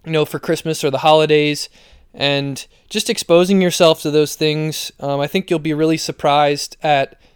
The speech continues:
how much you enjoy them, especially anticuchos. If you can get to a Peruvian restaurant and give that a try, I think you'll be blown away at how tasty, uh, that really is. So thanks for listening. It's a pleasure doing this. Um, something I'm super passionate about.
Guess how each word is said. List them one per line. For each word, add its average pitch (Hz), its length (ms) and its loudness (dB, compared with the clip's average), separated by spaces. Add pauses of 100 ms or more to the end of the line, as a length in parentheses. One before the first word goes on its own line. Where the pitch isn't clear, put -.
how 165 140 0
much 156 240 -2
you 156 100 -6
enjoy 143 260 -2
them, 143 180 -4
especially 160 680 -4
anticuchos. 139 840 -6
If - 160 -14
you 175 80 -8
can 175 100 -6
get 165 180 -4
to 156 120 -4
a 143 60 -4
Peruvian 156 420 -6
restaurant 143 440 -6
and 143 100 -10
give 143 160 -6
that 143 160 2
a 135 60 -6
try, 135 380 -2 (360)
I 151 80 -2
think 160 180 -4
you'll 147 120 -4
be 143 120 -4
blown 143 260 -2
away 139 300 0
at 120 60 -8
how 139 140 -2
tasty, 139 640 -8 (360)
uh, 139 200 -6
that 135 180 -2
really 139 380 -4
is. 127 340 -6 (320)
So 139 360 0 (200)
thanks 196 220 4
for 208 80 0
listening. 185 560 0 (240)
It's 160 80 -14
a 156 40 -6
pleasure 175 340 0
doing 165 260 0
this. 165 320 -6 (400)
Um, 139 480 -4 (500)
something 180 340 -2
I'm 160 120 -2
super 175 280 -4
passionate 165 460 2
about. 151 420 4